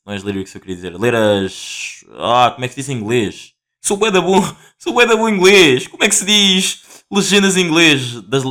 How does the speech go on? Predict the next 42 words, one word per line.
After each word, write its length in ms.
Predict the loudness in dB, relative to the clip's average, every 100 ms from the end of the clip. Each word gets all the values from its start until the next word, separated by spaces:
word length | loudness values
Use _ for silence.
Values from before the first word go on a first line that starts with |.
| -4
da 100 | -2
le-, 200 | -2 -4 -12
é 80 |
legenda, 360 | -10 -8 -10 -10
yeah, 220 | -12 -12 -10
as 100 | -10
legendas 540 | -10 -8 -6 -6 -8 -10
é 280 | -8 -4 -6
le-, 240 | -8 -14 -10
legend. 320 | -8 -8 -14 _ _ _ _ _ _
Ou 100 | -8
não? 240 | -8 -8 _ _ _ _ _ _ _ _ _ _ _ _
Ah, 180 | -2 0
não 220 | 0 0
é, 120 | 0
não 180 | 0 0
é. 360 | 0 -2 -4 _ _ -20 _ _ _ _
É, 320 | -2 0 0 -2
hum, 680 | -6 -10 -12 -12 -16 -18 -20 _ _ _ _ -4
Ai, 220 | 0 0
foda-se, 380 | -2 -8 -8 -8
agora 160 | -8
não 60 | -6
me 20 |
estou 120 | -2
a 40 | 0
lembrar 240 | 0 -4
como 100 | -6
é 40 | -10
que 60 |
se 60 | -8
diz 160 | -10
leg-, 220 | -6 -8 -4
ah, 360 | 2 4 6 4
pá, 180 | 0 -6
eu 80 |
sou 200 | -4 -4
bué 120 | -2 0
da 140 | 2
bom 140 | 2
em 20 | 0
inglês. 800 | 2 4 4 4 2 -2 -10